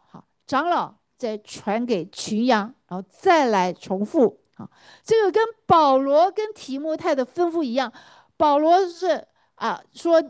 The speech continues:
你要交托那忠心能教导别人的，保罗传给提摩太，提摩太要传给那忠心教导的人，忠心教导的人要传给被教导的人，至少要四代，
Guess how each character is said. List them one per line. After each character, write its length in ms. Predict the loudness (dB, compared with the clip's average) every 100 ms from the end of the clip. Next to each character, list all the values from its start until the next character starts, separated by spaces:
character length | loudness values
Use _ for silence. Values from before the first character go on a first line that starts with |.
| _ _ _
你 140 | 0
要 180 | 4 4
交 240 | 6 4 4
托 200 | 2 2
那 240 | 0 -2
忠 400 | -2 4 6 6
心 300 | -2 -6 -2
能 220 | 0 0
教 280 | 0 2 2
导 200 | 2 -4
别 260 | -4 -4 -2
人 200 | -4 -6
的， 160 | -8 -12 _ _ _
保 260 | 2 4 4
罗 380 | 4 2 2 _ _ _ _
传 220 | -6 -4
给 120 | -4
提 180 | -4 -6
摩 180 | -6 -4
太， 260 | -4 -6 _ _ _
提 240 | 0 4 4
摩 180 | 4
太 180 | 4 4
要 160 | 4 2
传 380 | 0 -6 -2 -2
给 180 | 0 -2
那 180 | -4
忠 380 | -10 0 2 2
心 260 | 0 -6 -6
教 280 | -2 0 0
导 160 | 0 -2
的 120 | -2
人， 200 | -4 -6 _ _
忠 260 | 2 2 2
心 200 | 0 0
教 180 | 0 0
导 120 | -2
的 120 | -4
人 100 | -6
要 140 | -6
传 240 | -6 -6 -6
给 140 | -8 -10 _
被 280 | -2 -2 -4
教 280 | -8 -8 -6
导 160 | -10
的 140 | -12 -16
人， 200 | -18 -20 _ _ _ _ _ _ _
至 280 | 0 2 2
少 340 | -2 -6 -4
要 180 | -2 -4
四 480 | -6 -14 -8 -8 -4
代， 360 | -2 -2 -4